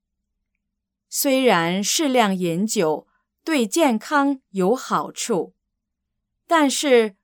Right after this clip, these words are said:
如果过量饮酒，对健康非常不利。因此，过节时我们应该注意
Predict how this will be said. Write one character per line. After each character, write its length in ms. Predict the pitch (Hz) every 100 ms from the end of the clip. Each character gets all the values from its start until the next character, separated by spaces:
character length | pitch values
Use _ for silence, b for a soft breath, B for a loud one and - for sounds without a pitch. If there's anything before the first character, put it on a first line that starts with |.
| _ _
如 340 | - 262 294 415
果 460 | 277 190 156 - _
过 260 | - 415 311
量 320 | 262 277 208
饮 300 | 175 175 165
酒， 400 | 214 202 151 - _ _ _ _ _ _
对 200 | - 233
健 300 | 175 254 180
康 440 | 147 208 185 175 175 _ _ _
非 320 | 339 339 349
常 420 | - 175 160 175
不 180 | 170 156
利。 360 | 165 175 - _ _ _ _ _ _ _ _ _ _ _ _ _ _ _ _
因 300 | 285 320 330
此， 600 | - - 156 - - - _ _ _ _ _ _ _ -
过 220 | 311 233
节 260 | - 180
时 520 | 196 - 185 170 196 - _ _ _
我 160 | 190 185
们 180 | 170
应 220 | 208 254 269
该 340 | 277 269 262
注 300 | 247 339 247
意 420 | 226 262 233 202